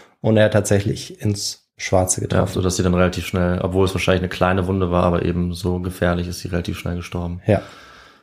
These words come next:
Speaker 2: Ja, ähm, ja, schon eine, eine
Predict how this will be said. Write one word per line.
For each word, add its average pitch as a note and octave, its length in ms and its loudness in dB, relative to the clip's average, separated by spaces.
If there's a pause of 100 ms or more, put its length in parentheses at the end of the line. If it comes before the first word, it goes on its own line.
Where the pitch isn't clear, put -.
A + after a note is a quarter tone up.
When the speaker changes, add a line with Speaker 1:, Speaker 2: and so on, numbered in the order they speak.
Speaker 2:
Ja, F#2+ 320 2 (200)
ähm, F#2+ 560 0 (480)
ja, G2+ 140 4
schon A2 220 2
eine, A2 420 2
eine G#2 380 0